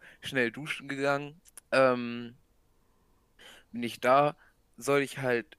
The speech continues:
mehr oder weniger Arbeitsvertrag, also musste so ein Formular für geringfügige Tätigkeiten ausfüllen, äh, wird mir halt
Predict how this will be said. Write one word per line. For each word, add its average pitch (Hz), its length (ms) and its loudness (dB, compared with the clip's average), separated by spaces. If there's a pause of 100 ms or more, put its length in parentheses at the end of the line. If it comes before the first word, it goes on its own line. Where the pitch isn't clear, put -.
mehr 117 140 -6
oder 113 140 -2
weniger 101 240 -6
Arbeitsvertrag, 131 760 0
also 104 140 -4
musste 110 280 -8
so 107 100 -8
ein 107 100 -8
Formular 107 540 0
für 113 300 -6
geringfügige 113 580 -4 (640)
Tätigkeiten 123 500 -2
ausfüllen, 110 560 -2 (500)
äh, 120 360 4 (680)
wird 131 220 0
mir 123 160 0
halt 127 280 4